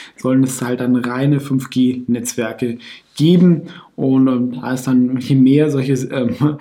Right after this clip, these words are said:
<laughs> Säulen ich hab, die solche Sachen senden, desto mehr Fehler können natürlich passieren, dann braucht natürlich mehr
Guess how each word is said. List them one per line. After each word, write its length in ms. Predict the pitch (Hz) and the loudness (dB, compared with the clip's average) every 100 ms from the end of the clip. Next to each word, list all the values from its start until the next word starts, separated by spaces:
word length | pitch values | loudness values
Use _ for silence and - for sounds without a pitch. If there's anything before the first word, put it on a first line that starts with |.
| - | -12
<laughs> 200 | - - | -18 -6
Säulen 500 | 139 143 156 180 170 | 0 2 4 4 2
ich 180 | 151 151 | 0 -2
hab, 220 | 160 - | -4 -2
die 140 | 139 | -2
solche 260 | 131 127 135 | 0 -2 -2
Sachen 320 | 127 135 147 | -4 0 0
senden, 300 | 131 143 143 | 2 0 -2
desto 260 | 131 - 127 | -4 -2 0
mehr 240 | 123 123 | 2 0
Fehler 300 | 120 147 147 | 0 0 0
können 180 | 143 139 | 0 -2
natürlich 260 | 135 131 - | -2 -4 -8
passieren, 340 | 135 - 127 | -8 0 0
dann 100 | 120 | 0
braucht 240 | 120 123 | -4 -8
natürlich 400 | 131 117 127 117 | -8 -4 -4 -4
mehr 260 | 117 120 | -6 -8